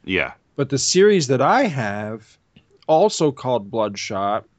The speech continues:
Speaker 2: started up in July of ninety-seven, so about a year later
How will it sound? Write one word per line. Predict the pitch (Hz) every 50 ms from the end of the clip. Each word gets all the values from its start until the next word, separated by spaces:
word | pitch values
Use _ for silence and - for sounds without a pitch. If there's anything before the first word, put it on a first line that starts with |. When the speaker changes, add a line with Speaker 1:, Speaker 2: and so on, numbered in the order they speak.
| _ _ _ _ _ - _ _ _
Speaker 2:
started | - - - - 143 139 135 131 131 120 131
up | 127 127 123 - -
in | - 131 123 123 123 120 120 120 117 113 85
July | 110 120 127 117 117 123 127 135 135
of | 127 123 107 104
ninety-seven, | 120 120 120 117 117 107 - - 143 131 123 113
so | - - 110
about | 104 139 151 165 160
a | 143
year | 127 123 139 143 135 123
later | 113 120 135 160 165 127 101 92 92 90 92 107